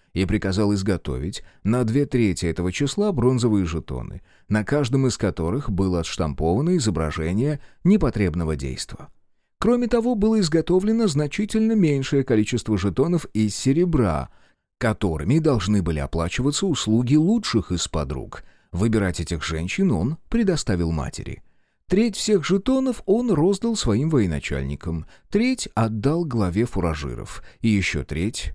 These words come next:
казначейше. Эти жетоны предполагалось выдавать тем, кто выделился на службе, либо в значительном объёме пополнив запасы,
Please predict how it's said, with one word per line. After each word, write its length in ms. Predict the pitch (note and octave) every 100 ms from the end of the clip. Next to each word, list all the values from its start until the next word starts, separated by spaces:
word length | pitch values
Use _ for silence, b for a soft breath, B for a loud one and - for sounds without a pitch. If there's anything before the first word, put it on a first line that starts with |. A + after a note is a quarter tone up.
| -
казначейше. 800 | - G2 A2+ - F#3+ E3 - - - _ _ _ _ _ _ _ _ -
Эти 260 | C#3 C#3
жетоны 500 | A2+ C3+ G#3+ A#3+ G#3
предполагалось 840 | A#2+ A#2 B2 A#2+ A#2 C#3 B2 - -
выдавать 460 | A2 B2+ B2 A#2+ G#2+
тем, 320 | - A3+ G#3+
кто 260 | - A#2 G#2+
выделился 640 | B2 G#3+ G#3+ A3 G#3 G3
на 160 | F#3+ E3+
службе, 520 | - G2+ F#2+ F#2+ G#2+ b b b
либо 300 | F2 A2 G#2+
в 120 | F#2
значительном 680 | G#2 A2 B2+ G2 D#2 D2+ D2+
объёме 420 | C2+ D2+ A#2 D#3+
пополнив 520 | E2+ - D#2 D#2 C#2+
запасы, 600 | C#2+ A1+ B1+ A1+ - -